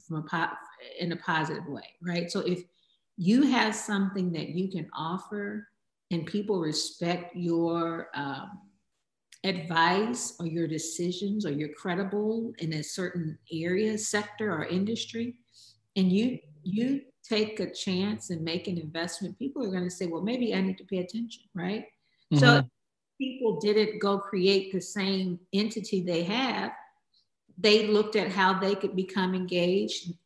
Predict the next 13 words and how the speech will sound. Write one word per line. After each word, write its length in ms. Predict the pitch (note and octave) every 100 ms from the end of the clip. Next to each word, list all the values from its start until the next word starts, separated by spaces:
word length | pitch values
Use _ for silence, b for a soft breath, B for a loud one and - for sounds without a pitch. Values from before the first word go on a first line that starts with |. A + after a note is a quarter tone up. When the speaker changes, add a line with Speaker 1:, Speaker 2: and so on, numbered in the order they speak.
| _ _ -
Speaker 1:
as 240 | E3+ E3+ F3+
an 100 | F3+
investor, 600 | F3 D#3+ G3+ - A3 G3+
a 140 | -
partner, 360 | - F#3 - F#3
or 20 |
strategic, 520 | D#3 - E3+ F#3+ G#3
strategic 640 | - - F3 G3+ G3 G3+ -
partnerships, 580 | G3 F#3+ G#3 - G#3+ -
whatever 220 | G#3 F#3+
the 60 | F#3+
case 300 | G#3 F#3 F#3
may 160 | F3